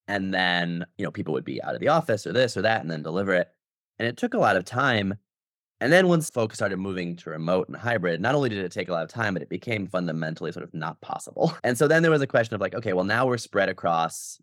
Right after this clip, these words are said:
X different states, but we're trying to build this cohesive culture. How do we still keep people feeling connected?" And, you know, the analog option wasn't even really an option anymore. And so that was sort of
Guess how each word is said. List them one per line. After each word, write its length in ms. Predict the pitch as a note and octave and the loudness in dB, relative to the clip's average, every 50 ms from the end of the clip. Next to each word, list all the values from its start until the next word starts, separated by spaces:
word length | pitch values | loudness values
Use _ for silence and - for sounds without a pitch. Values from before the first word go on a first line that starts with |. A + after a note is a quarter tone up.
| _ _ | _ _
X 300 | - G#2 G#2 G#2 - - | -6 -6 -6 -8 -10 -12
different 360 | - - G2+ F2 F#2+ F2 D#2+ - | -8 -6 -6 -4 -6 -8 -8 -10
states, 460 | - - - A2 F#2+ F#2 F#2+ - - | -8 -2 0 0 0 0 -2 -4 -10
but 120 | - - - | -10 -8 -6
we're 80 | E2+ | -6
trying 280 | F2+ - G#2+ G2 F2+ F2 | -6 -4 -4 -4 -4 -4
to 100 | E2 D#2+ | -4 -6
build 320 | D#2+ - F2+ D#2 E2 E2+ | -4 -2 -2 -2 0 -2
this 180 | D#2+ E2 E2 - | -4 -6 -10 -10
cohesive 600 | - - D#2+ E2 E2+ E2+ E2 D#2+ - - - _ | -10 -10 -10 -8 -8 -10 -12 -12 -14 -16 -16 _
culture. 480 | - - D#2 - - - D2+ - - _ _ _ _ _ _ _ | -10 -8 -8 -6 -6 -8 -10 -10 -12 _ _ _ _ _ _ _
How 160 | - B2 A#2+ | -4 0 2
do 80 | A#2 A#2 | 2 2
we 100 | A2+ G#2+ | 2 0
still 260 | G2+ - - F#2 F2 | -2 -2 -2 -2 -2
keep 260 | F2 - - F2 - | -4 -6 -8 -10 -10
people 200 | - - - C#2 | -10 -10 -10 -10
feeling 280 | - - C#2+ A#1 A#1+ - | -8 -8 -8 -8 -8 -10
connected?" 440 | - - - - - - - - - _ _ _ _ _ _ _ - | -12 -14 -16 -16 -16 -16 -16 -16 -16 _ _ _ _ _ _ _ -8
And, 560 | F#2+ F#2+ F#2+ F#2 F2+ F2 F2 E2+ E2+ E2 - - _ _ - | -6 -4 -2 -2 -2 -2 -2 -2 -4 -6 -8 -12 _ _ -8
you 100 | - D2 | -6 -6
know, 180 | C2+ C2+ - - _ _ _ _ _ _ _ - | -4 -6 -8 -8 _ _ _ _ _ _ _ -10
the 220 | - - - - | -8 -8 -6 -4
analog 460 | G#2 G#2 G#2 G2+ G2+ G2 F#2 F2 F2+ - | -2 0 2 2 4 4 4 4 2 0
option 360 | B1 D2+ - - - F2 E2+ | -4 -6 -8 -8 -8 -6 -4
wasn't 220 | E2 F2+ D#2 D#2+ | -2 -2 -2 -4
even 280 | C#2+ - D2+ B1 - - _ | -6 -6 -8 -10 -12 -12 _
really 440 | - F2+ F#2+ G2+ F#2+ E2+ D2 C#2+ C2+ | -10 -6 -2 0 0 0 0 0 -4
an 100 | B1+ - - | -6 -8 -10
option 340 | - A1+ - - - - - | -12 -14 -14 -14 -16 -16 -18
anymore. 420 | - - - - - - - F3 - _ _ _ _ _ _ _ _ | -18 -18 -18 -16 -12 -12 -12 -12 -12 _ _ _ _ _ _ _ _
And 160 | - A2 A2+ A2+ | -2 0 2 4
so 400 | A#2+ A#2+ A2 G#2 G#2 G2+ - - _ _ _ _ _ _ _ _ - | 4 6 6 6 4 0 -4 -10 _ _ _ _ _ _ _ _ -2
that 320 | F2+ F2 G#2 A2 A2+ - | 0 2 2 2 2 2
was 340 | E2 G2+ G#2 G2 F#2+ F#2 F2+ | 4 4 6 6 4 4 2
sort 160 | - G2+ F2 | 0 0 0
of 180 | E2 D#2+ D#2+ | 0 -2 -4